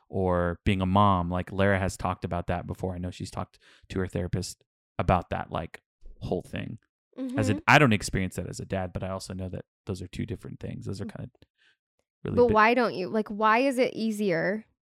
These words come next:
Speaker 2: for men to be able to, like, disassociate with one, th-,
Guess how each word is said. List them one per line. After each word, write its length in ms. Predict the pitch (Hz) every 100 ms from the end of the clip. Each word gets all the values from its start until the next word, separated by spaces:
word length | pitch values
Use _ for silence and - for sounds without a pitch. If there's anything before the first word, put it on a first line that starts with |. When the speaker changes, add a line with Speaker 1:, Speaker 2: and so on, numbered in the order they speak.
| _ _ _
Speaker 2:
for 200 | - 220
men 580 | 214 214 175 170 220 233 _ _ _ _ _ _ _ _ _
to 440 | - 247 233 214 202 _ _ _ _ _
be 160 | 226 226
able 200 | 220 220
to, 100 | 220
like, 220 | 202 196
disassociate 840 | 214 208 220 208 - - 208 196 -
with 160 | 196
one, 220 | 202 185 190
th-, 140 | -